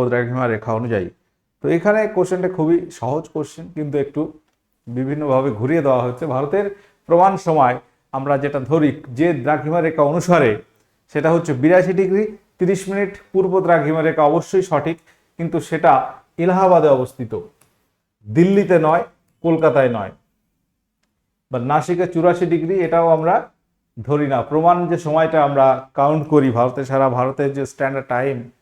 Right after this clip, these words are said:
সেটাই বিরাশি ডিগ্রি তিরিশ মিনিট পূর্ব দ্রাঘিমা রেখা অনুসারে। কোশ্চেন নাম্বার থ্রি, অপশন এ রাইট অ্যান্সার। পরবর্তী কোশ্চেন, ভারতের বৃহত্তম বায়ু শক্তি উৎপাদন কেন্দ্র অবস্থিত কোথায়?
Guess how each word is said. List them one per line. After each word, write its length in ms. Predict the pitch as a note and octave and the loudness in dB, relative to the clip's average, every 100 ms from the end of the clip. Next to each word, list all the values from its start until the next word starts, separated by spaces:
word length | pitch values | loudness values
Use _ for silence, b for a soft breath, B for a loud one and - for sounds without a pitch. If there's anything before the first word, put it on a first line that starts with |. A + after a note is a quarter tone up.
| _ _ _ | _ _ _
সেটাই 360 | B2+ C3 C3 B2+ | -8 -4 -4 -4
বিরাশি 300 | A#2+ C#3 C#3+ D3+ | -4 -4 -4 -6
ডিগ্রি 180 | D3 D#3 D#3+ | -6 -6 -6
তিরিশ 200 | C3+ C3+ D3+ | -8 -8 -12
মিনিট 200 | F#3 - _ _ _ _ | -14 -16 _ _ _ _
পূর্ব 180 | - C#3+ D3+ B2+ | -6 -2 -2 -2
দ্রাঘিমা 380 | B2 G#2+ B2+ C3+ A#2+ | -2 -4 -4 -6 -6
রেখা 160 | G#2+ B2+ | -6 -6
অনুসারে। 320 | A2+ G#2+ G2+ - _ _ _ _ _ _ _ _ _ | -8 -12 -14 -16 _ _ _ _ _ _ _ _ _
কোশ্চেন 240 | B2+ B2 D3+ | -14 -8 -4
নাম্বার 240 | D#3 D#3 D#3 C#3 - _ | -2 0 -2 -4 -16 _
থ্রি, 120 | - E3+ C#3+ | -4 -2 -2
অপশন 220 | - D3 | -4 -6
এ 20 | D3 | -2
রাইট 220 | C3+ C3+ | -2 -2
অ্যান্সার। 300 | D3+ D3 E3+ E3+ _ _ _ - | -4 -6 -8 -8 _ _ _ -4
পরবর্তী 340 | C#3 D3+ D3 D3 | -2 -2 -4 -4
কোশ্চেন, 300 | C#3+ - D#3+ C3 G2 - | -4 -6 -8 -10 -14 -6
ভারতের 380 | B2 E3+ G3+ G3+ C3+ | -2 0 2 0 0
বৃহত্তম 420 | C#3+ F3+ F3+ G3 E3+ A#2 - _ _ G2+ G2+ | 0 -2 0 0 0 -2 -8 _ _ -6 0
বায়ু 220 | C3+ F#3 F#3+ | 2 2 0
শক্তি 280 | F#3+ - G3 E3 | -6 -4 -2 -2
উৎপাদন 340 | E3 E3 E3+ D#3+ | 0 0 0 -2
কেন্দ্র 180 | D#3+ D#3 C#3+ | -4 0 2
অবস্থিত 300 | C#3+ - D3+ C#3 | 0 -4 -6 -4
কোথায়? 360 | C3 B2+ A#2 | -6 -4 -6